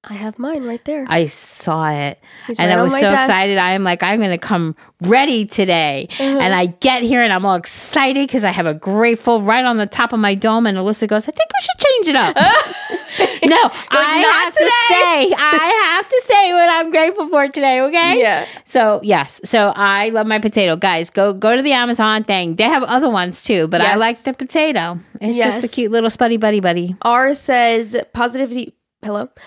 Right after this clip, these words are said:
Speaker 1: R says, "Positivity potato."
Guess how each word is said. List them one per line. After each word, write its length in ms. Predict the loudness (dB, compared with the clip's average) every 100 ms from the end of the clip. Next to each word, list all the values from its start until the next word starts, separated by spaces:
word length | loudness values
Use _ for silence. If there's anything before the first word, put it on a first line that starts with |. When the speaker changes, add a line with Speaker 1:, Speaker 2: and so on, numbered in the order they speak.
| -8
Speaker 1:
R 200 | 0 0
says, 240 | 0 -2 -2
"Positivity 800 | -4 -2 -2 -2 -4 -2 -4 -2
potato." 880 | -2 0 2 2 2 2 2 0